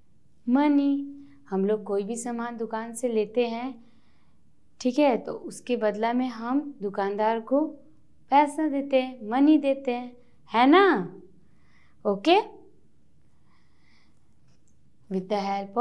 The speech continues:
of money, we buy anything or sell anything, ओके? कोई भी चीज़ खरीद सकते हैं और बेच सकते हैं पैसा के, मनी के माध्यम से, ओके? All of you understand? Okay,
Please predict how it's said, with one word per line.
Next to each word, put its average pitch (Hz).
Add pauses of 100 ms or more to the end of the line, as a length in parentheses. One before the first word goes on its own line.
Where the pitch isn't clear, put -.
of 320 (120)
money, 220 (220)
we 220 (300)
buy 185 (140)
anything 220 (140)
or 220
sell 240
anything, 175
ओके? 208
कोई 226
भी 240
चीज़ 294
खरीद 208
सकते 240
हैं 277
और 262
बेच 196
सकते 180
हैं 165 (360)
पैसा 185
के, 294 (180)
मनी 202
के 285 (380)
माध्यम 170
से, 170 (500)
ओके? 302 (580)
All 185
of 190
you 220
understand? 285 (580)
Okay, 202